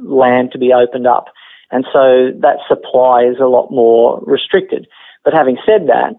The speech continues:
uh, the algorithm, the location score algorithm, is, is unbiased in that respect. And if, if demand is strong for units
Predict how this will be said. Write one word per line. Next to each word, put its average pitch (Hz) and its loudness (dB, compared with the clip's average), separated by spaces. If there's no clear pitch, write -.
uh, 135 0
the 131 2
algorithm, 156 2
the 143 -4
location 143 0
score 127 2
algorithm, 135 0
is, 127 -4
is 131 -4
unbiased 139 0
in 131 -8
that 131 -6
respect. - -4
And 123 -2
if, 127 -4
if - -2
demand 139 0
is 127 -4
strong 143 0
for 123 4
units 131 -2